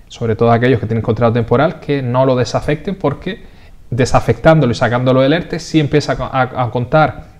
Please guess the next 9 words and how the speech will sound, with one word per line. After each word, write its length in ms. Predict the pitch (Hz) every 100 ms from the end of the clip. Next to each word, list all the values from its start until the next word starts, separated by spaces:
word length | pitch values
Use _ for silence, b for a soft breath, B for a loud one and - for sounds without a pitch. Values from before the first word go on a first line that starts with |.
| -
y 160 | 131 120
a 480 | 110 104 101 98 95
caminar 520 | 117 110 117 147 107
su 120 | -
contrato 460 | 160 143 165 180 196
y 40 |
por 140 | 185 139
lo 120 | 120
tanto 400 | 131 160 -